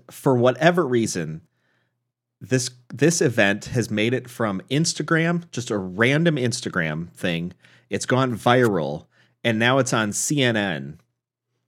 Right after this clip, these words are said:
And I feel like if it's made it to C N N,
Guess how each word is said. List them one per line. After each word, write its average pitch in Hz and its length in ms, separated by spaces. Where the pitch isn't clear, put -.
And 117 100
I 110 60
feel 208 360
like 143 320
if 127 160
it's 123 140
made 135 220
it 156 120
to - 120
C 143 260
N 113 140
N, 101 400